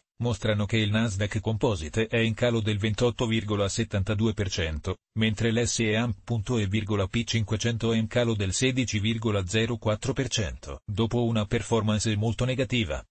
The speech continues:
i mercati sembrano essersi stabilizzati nelle ultime settimane. La domanda che tutti gli investitori si stanno ponendo è se l'attuale fase negativa di mercato continuerà o se siamo arrivati alla fine del ciclo di ribassi.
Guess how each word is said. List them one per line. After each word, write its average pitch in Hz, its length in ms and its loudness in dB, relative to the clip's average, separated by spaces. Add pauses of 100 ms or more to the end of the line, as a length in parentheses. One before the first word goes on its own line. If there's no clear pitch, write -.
i 113 120 4
mercati 113 420 2
sembrano 107 440 0
essersi 101 420 0
stabilizzati 113 800 0
nelle 95 180 2
ultime 113 380 0
settimane. 95 640 -2 (120)
La 110 120 2
domanda 101 480 0
che 113 140 0
tutti 120 320 -2
gli 107 100 0
investitori 113 720 0
si - 180 -2
stanno 113 320 0
ponendo 117 400 2
è 101 60 0
se 117 160 0
l'attuale 101 500 0
fase 123 320 0
negativa 110 480 2
di 107 140 0
mercato 110 480 0
continuerà 131 600 0
o 113 60 2
se 117 140 -2
siamo 135 320 0
arrivati 120 420 0
alla 113 200 0
fine 135 240 0
del 92 140 -2
ciclo 117 360 0
di 113 100 0
ribassi. 104 520 -2